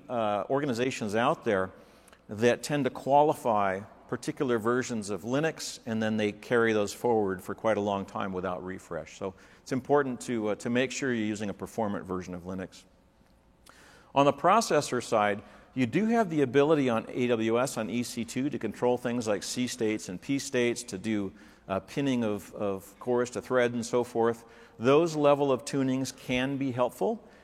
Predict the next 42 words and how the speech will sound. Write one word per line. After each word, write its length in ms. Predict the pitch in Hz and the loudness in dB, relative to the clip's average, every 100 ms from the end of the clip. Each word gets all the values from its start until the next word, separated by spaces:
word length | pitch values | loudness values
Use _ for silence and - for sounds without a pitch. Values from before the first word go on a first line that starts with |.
| - - | -14 -2
And 160 | 123 | 0
if 160 | 113 - | 0 0
you're, 320 | 113 107 104 | 2 2 2
uh, 200 | 101 98 | 0 -2
if 160 | 110 - | -6 -4
you 80 | 113 | 0
need 180 | 143 | 0
more 200 | 143 139 | 2 0
information 440 | 135 135 131 127 131 | 0 -2 -2 -2 -2
about 220 | 110 101 | 0 0
how 100 | 110 | 0
to 120 | 104 | -2
do 240 | 95 127 135 | -2 0 2
that, 200 | 139 101 | 0 0
we 120 | 104 | -4
do 180 | 131 127 | -4 -2
have 180 | 117 | -4
some 140 | - 101 | -4 -2
best 260 | 110 110 | -2 -2
practices 520 | - 107 101 101 98 92 | -4 -4 -4 -12 -10 -2
white 260 | 104 90 | -2 0
papers 460 | 110 104 101 98 - - | -4 -4 -4 -6 -6 -8
about 400 | 95 107 - - | -2 0 -2 -6
performance 560 | 104 - 104 95 - | -8 -4 -4 -4 -8
of 100 | 90 | -8
H 220 | 95 - | -8 -8
P 120 | - 85 | -12 -10
C 320 | - 143 139 - - - | -4 -4 -4 -12 -20 -6
that 100 | 110 | -4
can 120 | 113 | -4
help 240 | 101 120 - | 0 -2 0
you 60 | |
to 100 | 101 | 0
understand 680 | 98 104 98 - 101 98 95 - - - | 0 0 -4 -6 -4 -4 -6 -10 -12 2
those 240 | 113 104 | 2 2
low-level 480 | 104 101 95 90 87 | 0 0 2 -2 -4
tunings. 580 | - 113 98 85 85 - - _ _ _ _ _ _ _ _ - - - - _ | -6 -6 -6 -6 -10 -16 -20 _ _ _ _ _ _ _ _ -20 -20 -20 -20 _
From 140 | 147 | 2
an 100 | 147 | 2
instance 460 | - 214 - 156 - | 2 0 0 -4 -4
type 340 | - 214 247 | 4 4 4
perspective, 760 | - 151 - 110 98 117 110 | -2 -6 0 0 0 0 -2